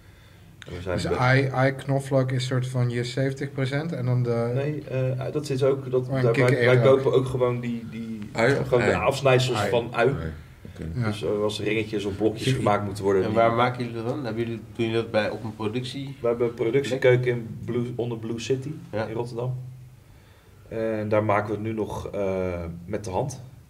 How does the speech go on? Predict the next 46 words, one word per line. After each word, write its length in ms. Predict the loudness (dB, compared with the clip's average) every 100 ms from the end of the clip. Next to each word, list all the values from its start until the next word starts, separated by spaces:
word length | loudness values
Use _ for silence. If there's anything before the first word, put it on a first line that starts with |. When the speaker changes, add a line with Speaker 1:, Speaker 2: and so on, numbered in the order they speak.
| -20
Speaker 1:
Eh, 80 | -16
we 280 | -14 -14 -10
maken 280 | -8 -8 -8
gewoon 180 | -6 -6
die 120 | -4
mix. 460 | 0 0 0 -8 -14 -20 -20
En 100 | -16
die 100 | -12
ma-, 100 | -10 -8
dan 100 | -6
hebben 180 | -6 -4
we 80 | -6
malletjes 460 | 0 0 0 -6
gemaakt. 440 | -10 -6 -6 -6 -16 -20 -20 -20
Die 80 | -20
strijken 360 | -6 -2 0 -2
we 80 | 0
uit. 300 | 0 -2 -12 -12
En 160 | -6
Speaker 4:
Ja. 40 | -6
Speaker 1:
dan 120 | -4
heb 120 | -6
je 80 | -6
allemaal 280 | -6 -4 -4
losse 260 | -6 -8 -12
falafelstukjes. 720 | -8 -8 -8 -14 -14 -18 -18 -20 -20 -20 -20 -20 -20 -12
Die 140 | -8
vriezen 280 | -4 -4 2
we 120 | 2
in. 240 | 2 0 -6
Die 100 | -4
kan 120 | -2
je 80 | -2
gewoon 200 | -4 -4
bevroren, 760 | -6 0 4 4 4 2 -2 -6 -14 -12
gewoon 160 | -10
helemaal 320 | -6 -4 -2 0
rauw 200 | 0 0
frituren. 560 | -6 -10 -10 -8 -10 -10
Dat, 100 | -12 -8
en 160 | -6
dat 240 | -2 -2 -4
verkopen 340 | -2 0 0 0
we 60 |
op 200 | -4 -2
de 140 | -2